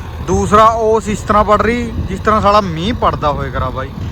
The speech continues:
ਤਾਂ ਇਸ ਕਰਕੇ ਬਾਈ, ਜਿੰਨੇ ਰੌਣੀਆਂ ਕਰਦੀ, ਉਹ ਤੋਂ ਬਹੁਤ ਪਛੇਤੇ ਚਲੇ ਗਏ ਐਤਕੀ। ਜਿੰਨੇ ਪਹਿਲਾਂ ਰੌਣੀਆਂ ਕਰਦੇ, ਉਹ ਤੋਂ ਸੈੱਟ ਆ ਗਏ ਕੰਮ। ਨਹੀਂ, ਬਾਅਦ ਵਾਲੇ ਬਹੁਤ ਵੀਰ, ਵੀ, ਵੀ ਘੱਟੋ ਘੱਟ ਪੰਦਰਾਂ, ਪੰਦਰਾਂ, ਵੀਹ, ਵੀਹ ਦਿਨ ਹੋ ਗਏ ਵੀ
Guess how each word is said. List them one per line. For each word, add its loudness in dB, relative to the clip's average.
ਤਾਂ -2
ਇਸ -4
ਕਰਕੇ -2
ਬਾਈ, -2
ਜਿੰਨੇ -4
ਰੌਣੀਆਂ -2
ਕਰਦੀ, -2
ਉਹ -2
ਤੋਂ -2
ਬਹੁਤ -2
ਪਛੇਤੇ -2
ਚਲੇ -6
ਗਏ -4
ਐਤਕੀ। -6
ਜਿੰਨੇ -2
ਪਹਿਲਾਂ 2
ਰੌਣੀਆਂ 0
ਕਰਦੇ, 2
ਉਹ 2
ਤੋਂ 2
ਸੈੱਟ -2
ਆ 2
ਗਏ 0
ਕੰਮ। -2
ਨਹੀਂ, -4
ਬਾਅਦ 2
ਵਾਲੇ 2
ਬਹੁਤ 0
ਵੀਰ, 0
ਵੀ, 0
ਵੀ -2
ਘੱਟੋ 0
ਘੱਟ 0
ਪੰਦਰਾਂ, -2
ਪੰਦਰਾਂ, 0
ਵੀਹ, -2
ਵੀਹ -2
ਦਿਨ 0
ਹੋ 2
ਗਏ 0
ਵੀ 0